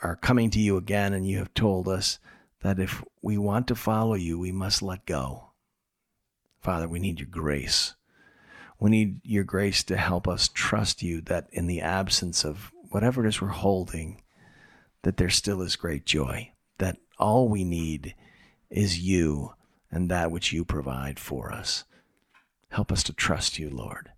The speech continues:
Father, we do pray for the glory of Jesus to be seen in the way we act, that we would be known as people who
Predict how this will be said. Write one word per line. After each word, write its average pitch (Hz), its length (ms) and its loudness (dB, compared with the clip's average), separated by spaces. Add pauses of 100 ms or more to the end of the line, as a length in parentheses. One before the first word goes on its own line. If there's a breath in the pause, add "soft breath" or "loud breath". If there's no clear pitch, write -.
(1300 soft breath)
Father, 101 340 4
we 104 100 2
do 101 160 2
pray 95 300 2
for - 160 -2
the 85 80 -4
glory 98 460 -2
of 92 120 -6
Jesus 95 480 0
to - 120 -6
be 85 120 -2
seen 92 320 2
in 85 120 -2
the 85 80 -4
way 87 220 -2
we 87 180 -4
act, 85 580 -4
that 82 240 -4
we 87 460 -2 (640 soft breath)
would 101 100 2
be 104 120 4
known 95 380 2
as 92 160 -2
people 92 360 0
who 95 360 -4